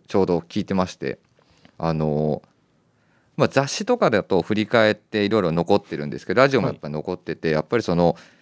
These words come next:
Speaker 1: スリーウェイナンバーワンの話とかされ-、
Speaker 2: はい。
Speaker 1: していただいてたり、あとは、二千五年から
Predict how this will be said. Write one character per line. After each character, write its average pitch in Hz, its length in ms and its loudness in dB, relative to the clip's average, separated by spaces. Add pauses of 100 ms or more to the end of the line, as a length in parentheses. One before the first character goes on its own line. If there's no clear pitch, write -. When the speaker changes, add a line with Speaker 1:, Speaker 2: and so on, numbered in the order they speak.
(160)
Speaker 1:
ス - 200 0
リ 131 160 4
ー - 20 2
ウ 135 40 4
ェ 135 80 6
イ 127 40 0
ナ 127 120 4
ン 127 60 0
バ 120 100 6
ー - 40 8
ワ 113 100 6
ン 87 40 -2
の 76 60 -4
話 73 320 -4
と 65 140 -8
か - 120 -12
さ 80 180 -4
れ-、 78 80 -2
Speaker 2:
は - 60 -12
い。 - 40 -16
Speaker 1:
し 98 100 -6
て 90 80 -4
い 82 60 -8
た 85 100 -8
だ 76 140 -4
い 80 60 -6
て - 100 -18
た 65 120 -6
り、 78 300 -2 (520)
あ 117 140 -2
と 92 160 -2
は、 62 360 -2 (760)
二 98 100 -6
千 147 200 2
五 95 140 4
年 120 200 2
か 117 120 2
ら 92 180 2